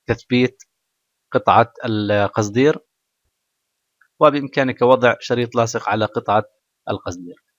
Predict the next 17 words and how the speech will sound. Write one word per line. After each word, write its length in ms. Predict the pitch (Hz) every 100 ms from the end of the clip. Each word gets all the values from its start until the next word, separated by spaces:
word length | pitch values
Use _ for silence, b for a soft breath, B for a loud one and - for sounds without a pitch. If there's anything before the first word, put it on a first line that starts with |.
| -
نقوم 260 | 143 175 165
الآن 260 | 143 147 127
بتجربة 500 | 127 127 120 117 117
هذا 320 | 117 110 104 104
القلم 480 | - 127 147 160 -
على 320 | 113 113 98
الجوال. 600 | 104 107 104 117 156 180 _ _ _ _ _ _ _ _ _ _ _ _ _ _ _ _ _ _ _ _ _ _ _ 403 403 392 _ _ _ _ _ 403 403 _ _ _ 403 403 _ _ _ _ _ _ _ _ _ -
كما 220 | 156 139
تشاهد 460 | - - 123 135 -
فإنه 420 | 135 139 123 120
يعمل 440 | 127 107 117 120 107
بطريقة 720 | 117 110 - 117 113 110 101
سلسة 460 | - 127 127 139 135
ولا 300 | 131 117 113
يوجد 340 | 117 117 107
فيها 320 | - 110 107
أي 280 | 110 113 113